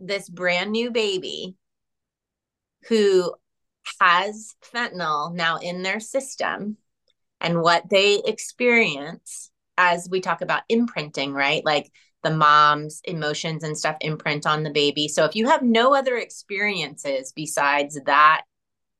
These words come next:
those new experiences, including the effects of fentanyl, is that possible that that human being would have this sensitivity or inclination or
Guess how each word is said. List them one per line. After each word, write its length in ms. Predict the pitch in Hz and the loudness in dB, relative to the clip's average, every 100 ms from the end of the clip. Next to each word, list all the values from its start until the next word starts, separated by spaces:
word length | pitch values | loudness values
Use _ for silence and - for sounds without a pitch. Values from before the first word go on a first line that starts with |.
| _ _ - | _ _ -4
those 380 | 175 175 170 160 | 0 0 0 -8
new 400 | 170 170 180 185 | -4 0 4 4
experiences, 1040 | 180 - - 160 156 120 98 - 90 110 - | 4 -2 -6 -4 -2 -6 -8 -6 -2 -2 -2
including 800 | 151 165 - 214 190 151 139 147 - - _ _ | -8 -6 0 2 2 2 -2 -6 -14 -20 _ _
the 120 | 156 | 0
effects 400 | 147 - 151 - | 0 0 -4 -2
of 120 | 135 | -4
fentanyl, 580 | - 160 - 131 90 - - _ _ _ _ _ _ _ | 0 0 0 -2 -2 -2 -8 _ _ _ _ _ _ _
is 240 | 214 247 226 | 2 2 4
that 240 | 214 - - | 4 4 2
possible 840 | 202 220 240 170 143 127 135 196 - _ - | 4 4 2 -10 -8 -4 -4 -6 -8 _ -10
that 360 | 165 165 147 | 0 0 0
that 460 | 165 165 180 202 202 _ _ - | -4 0 4 4 2 _ _ -10
human 340 | 214 196 180 | -10 -10 -12
being 720 | 196 202 170 147 143 165 190 190 | -8 -6 -6 -8 -10 -10 -12 -10
would 500 | 175 185 185 175 165 | 2 6 8 6 4
have 640 | - 175 180 180 165 160 | 2 4 6 4 0 -6
this 540 | 151 165 165 - - - | -8 -8 -8 -14 -20 -20
sensitivity 1080 | - 185 175 185 185 240 220 226 151 135 - | -10 -8 -6 -10 -2 0 2 2 0 -4 -2
or 160 | 165 | 0
inclination 880 | - 180 175 170 170 175 - 139 139 | -2 -6 -6 -4 -4 -4 -4 -6 -6
or 420 | - 151 151 143 | -2 2 2 0